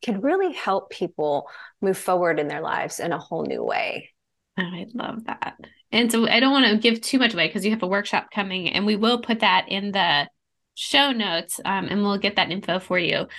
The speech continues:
Speaker 2: Um, but I love what you're saying. It reminds me of, what is it that we can only see two percent of the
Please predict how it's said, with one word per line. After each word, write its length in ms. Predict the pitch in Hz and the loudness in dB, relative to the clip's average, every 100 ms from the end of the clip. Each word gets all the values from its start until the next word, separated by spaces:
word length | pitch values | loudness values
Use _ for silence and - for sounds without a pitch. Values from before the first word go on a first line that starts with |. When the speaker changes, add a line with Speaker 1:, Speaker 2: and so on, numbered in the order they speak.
| - - - - | -16 -18 -20 -2
Speaker 2:
Um, 500 | 202 196 143 - 160 - _ _ _ - | 0 2 0 -4 -6 -6 _ _ _ -8
but 160 | 208 233 | 2 4
I 80 | 220 | 6
love 180 | 214 | 4
what 100 | 359 | 4
you're 120 | 302 233 | 2 0
saying. 260 | 262 277 | 2 2
It 80 | 214 | 4
reminds 320 | 220 226 254 | 4 2 2
me 180 | 277 294 | 2 2
of, 360 | 214 208 202 - _ _ _ _ _ _ | 2 2 0 -4 _ _ _ _ _ _
what 140 | 240 240 | -2 0
is 140 | 233 | 0
it 100 | 214 | 0
that 80 | 214 | 0
we 160 | 208 220 | -2 -4
can 140 | 214 | -4
only 180 | 208 233 | 0 -2
see 320 | 233 247 226 | 0 -2 -2
two 300 | - - 220 | -4 0 2
percent 360 | 262 254 180 240 | 0 2 0 2
of 80 | 220 | 0
the 360 | 185 185 151 | 0 0 -2